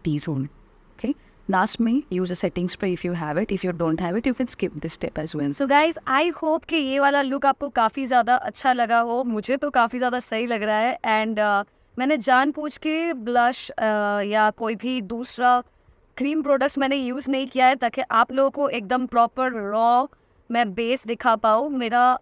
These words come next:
Speaker 2: आज का वीडियो बनाने का एक ही मोटिव था, I really wanted to show you guys के ब्रश से हमेशा ब्रश लाइंस नहीं आएगा, या ब्रश लाइंस, ब्रश यूज़ करने से काफ़ी लोग मेरे को ये बात बोलते हैं कि दीदी ब्रश यूज़ करने से ना ब्रश लाइंस आता है,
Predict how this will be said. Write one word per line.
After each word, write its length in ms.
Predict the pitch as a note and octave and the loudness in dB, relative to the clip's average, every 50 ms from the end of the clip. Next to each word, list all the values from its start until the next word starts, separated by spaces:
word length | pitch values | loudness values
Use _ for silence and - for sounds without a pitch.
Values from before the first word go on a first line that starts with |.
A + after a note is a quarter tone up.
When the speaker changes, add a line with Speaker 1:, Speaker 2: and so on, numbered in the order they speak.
| _ | _
Speaker 2:
आज 220 | - A#3 A#3 A#3+ - | 2 2 2 2 2
का 120 | - D4+ | 0 0
वीडियो 260 | C#4 C4+ B3+ B3 C#4 | 0 0 2 2 2
बनाने 320 | A#3+ B3 A#3+ B3 B3 B3 B3 | 0 2 2 2 2 2 2
का 120 | C#4 C#4 | 2 0
एक 280 | - - - A3 G#3+ - - | 0 0 -4 -6 -6 -4 -2
ही 80 | - B3+ | -2 -2
मोटिव 360 | B3+ A#3 A3+ G#3+ - A3 A3 - _ | 0 -2 -4 -4 -4 -6 -8 -4 _
था, 140 | A#3 A3+ - | -2 0 0
I 120 | G#3 G#3+ G#3 | 0 -2 -2
really 220 | G#3 A3 A3 C4 C4+ | -2 -2 -2 -2 -2
wanted 360 | C4+ C4 B3 A#3 B3+ A#3+ - C4+ | 0 -2 -2 -2 -4 -4 -4 -6
to 60 | C4+ - - | -6 -6 -6
show 160 | - A3+ A3+ | -4 -2 -2
you 180 | A#3 A#3 A#3+ G#3 G3 | 0 -2 -2 0 0
guys 340 | G#3 G3 F#3+ G3+ A#3+ - - | 0 0 2 0 -2 -6 -6
के 300 | - A#3 A3+ A3+ A3+ A#3 - _ _ _ _ _ _ | -4 -2 0 0 0 -2 -4 _ _ _ _ _ _
ब्रश 440 | F#3 - A#3 A#3+ A#3+ B3+ C4 - - - _ _ - | -10 -4 0 2 2 2 2 0 -8 -16 _ _ -4
से 200 | - C#4+ C4+ C4+ | 0 2 2 2
हमेशा 800 | C4+ A3 A#3 A3+ A3 A3+ A#3+ B3 C#4 C4 - C#4+ A#3 A3 A#3 C#4+ - _ _ _ _ _ _ F#3 | 2 2 0 -2 0 0 0 -2 -2 -2 0 2 2 2 2 0 -2 _ _ _ _ _ _ 0
ब्रश 280 | G#3+ A#3+ B3 B3+ - A#3+ | 2 4 4 4 2 -2
लाइंस 400 | A#3 A3 G#3 G#3 A#3 B3 A#3+ - - _ _ - | 0 2 2 2 0 -2 -4 -6 -8 _ _ -2
नहीं 300 | A3+ A#3 A3 G3 C4+ C4+ | -2 -2 0 0 2 2
आएगा, 460 | A#3 G3+ F#3 F3+ E3+ F#3 G3+ A#3+ C#4+ - _ _ _ _ _ _ | 4 4 2 2 2 2 2 2 2 -2 _ _ _ _ _ _
या 180 | G3 A3+ A3 G#3+ F#3+ E3 _ _ _ - | 0 2 4 4 2 0 _ _ _ -4
ब्रश 260 | A3 A3+ A#3 A3+ - C4+ | 0 2 2 2 2 2
लाइंस, 260 | B3+ B3 C4 B3 - A#3 | 2 2 2 -2 -6 -8
ब्रश 300 | A3+ A3+ A#3+ C4 - - | 0 2 2 2 2 0
यूज़ 180 | C4 C4+ - - | -4 -6 -2 -2
करने 200 | C4+ B3 B3+ - | -2 -2 -2 -2
से 140 | - C#4 | -4 -2
काफ़ी 260 | C4+ C#4+ C#4 - - E4+ | 2 2 2 2 2 0
लोग 240 | D4+ D4 D4+ C4+ | 0 0 0 0
मेरे 160 | C#4 B3+ B3+ C4 | 0 -4 -4 -2
को 140 | - C#4+ | -2 -2
ये 100 | C4+ C4+ | 0 0
बात 260 | B3+ B3 B3 B3 - G#3 | 4 4 2 2 2 -4
बोलते 300 | G3 G#3 G#3+ G3+ - A#3 | -6 -6 -6 -4 -4 -4
हैं 80 | G#3+ | -4
कि 100 | A3 G#3+ | -4 -6
दीदी 320 | F#3+ F3 - A3+ A#3 C4 B3 | -8 -6 -6 -4 -4 -4 -4
ब्रश 300 | G3 G3+ A3 A#3+ - - | 0 0 0 0 0 -2
यूज़ 160 | B3+ C4 - - | -6 -6 -4 -2
करने 200 | C4 B3 B3 B3 | -2 -2 -2 -2
से 120 | - C4+ | -4 0
ना 120 | C4 D4 | 0 0
ब्रश 360 | D4 A3 F#3+ A3+ B3 B3+ - A3+ | 0 2 2 2 2 2 2 -2
लाइंस 480 | G#3 G3 G3+ G#3+ B3+ C#4+ D4 C4+ A#3 | 0 2 2 2 2 2 0 0 2
आता 240 | A#3+ A3+ - - A#3 | 0 0 2 0 0
है, 340 | A3+ A3+ A3+ A3+ A3+ A3+ | 0 2 2 0 0 0